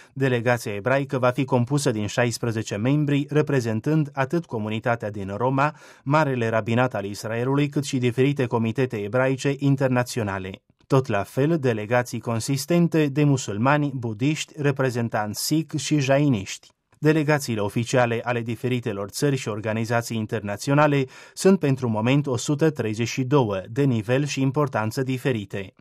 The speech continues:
Potrivit protocolului Vatican, prioritatea este acordată în ordine suveranilor, șefilor de stat, șefilor de guvern și așa mai departe. Practica Sfântului Scaun nu prevede trimiterea unor invitații specifice.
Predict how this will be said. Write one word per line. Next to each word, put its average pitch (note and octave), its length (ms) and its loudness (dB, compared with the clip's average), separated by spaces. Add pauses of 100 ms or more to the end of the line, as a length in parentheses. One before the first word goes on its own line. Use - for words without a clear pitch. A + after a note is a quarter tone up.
(160)
Potrivit B2+ 480 2
protocolului A2 720 -2
Vatican, D3 640 0
prioritatea C3+ 600 0
este B2+ 200 -2
acordată A#2 560 -2
în A2 100 -2
ordine C3+ 520 2
suveranilor, C#3+ 920 -2
șefilor A2+ 520 -4
de B2+ 120 -4
stat, E3 460 0
șefilor A#2+ 520 -4
de A2 140 -4
guvern D3+ 520 2
și - 160 -6
așa D#3 240 -2
mai A2+ 140 -2
departe. A#2 560 -4 (320)
Practica C3 580 0
Sfântului A2+ 520 0
Scaun D3 420 2
nu D#3+ 120 4
prevede C3 480 0
trimiterea A#2+ 580 0
unor A#2 260 2
invitații A#2 600 -2
specifice. C3+ 840 -4